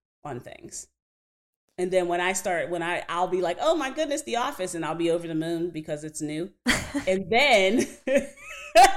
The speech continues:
Speaker 1: what I will do is, this is my M O. This is, this is deeper than you probably wanna get. Then I'm all in. And so now I'm take, like, I'm Googling every person. I'm Googling every line. I'm,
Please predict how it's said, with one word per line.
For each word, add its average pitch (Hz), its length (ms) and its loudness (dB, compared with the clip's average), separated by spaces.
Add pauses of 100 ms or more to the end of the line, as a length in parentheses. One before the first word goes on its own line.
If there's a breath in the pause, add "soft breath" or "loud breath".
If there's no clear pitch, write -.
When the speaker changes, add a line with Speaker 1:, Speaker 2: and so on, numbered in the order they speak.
(380 loud breath)
Speaker 1:
what 214 240 6
I 214 120 6
will 202 160 0
do 202 300 0
is, 143 380 -4
this 214 200 -16
is 269 140 -8
my 233 240 -2
M 214 160 -2
O. 214 160 0
This 165 180 -8
is, 190 260 -16
this 180 200 -10
is 202 100 -12
deeper 170 380 -10
than 156 180 -4
you 151 60 -6
probably 151 260 -6
wanna 139 220 -10
get. 139 260 -8 (400)
Then 226 380 4
I'm 175 220 -2 (100)
all 190 320 4
in. 131 320 -10 (400)
And 170 180 -4
so 170 220 0
now 180 320 0
I'm 175 260 -2
take, 180 380 -8
like, 156 280 -8
I'm 156 340 -4
Googling 165 520 -2
every 135 220 -14 (100)
person. 208 640 0
I'm 156 160 -4
Googling 160 460 -4
every 156 300 -8
line. 196 840 0
I'm, 147 280 -10